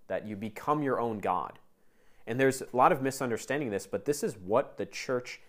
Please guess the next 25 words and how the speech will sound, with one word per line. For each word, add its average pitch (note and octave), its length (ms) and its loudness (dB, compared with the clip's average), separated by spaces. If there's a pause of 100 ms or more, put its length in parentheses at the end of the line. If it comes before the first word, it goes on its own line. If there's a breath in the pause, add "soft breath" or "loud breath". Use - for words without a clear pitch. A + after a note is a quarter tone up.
(140 soft breath)
has G#2 260 -2
taught - 360 2
from A2+ 140 -4
the G#2 60 -4
beginning. G#2+ 400 -2
It's G2+ 180 -2
actually D3+ 240 0
been A2 140 0
emphasized A2+ 720 0 (240 loud breath)
a - 60 -2
little D3+ 200 4
bit D#3+ 80 4
more B2+ 140 4
strongly C#3 400 2
in G#2+ 80 0
the G#2 180 -6
Eastern, G#2 440 -4 (300 soft breath)
uh, G2+ 320 2 (300)
Christian G#2+ 440 -4
church. - 500 -6 (320 soft breath)
And A#2 100 -2
the B2 60 0
word D3+ 220 4
is A2+ 160 -2
divinization, C3+ 1160 -2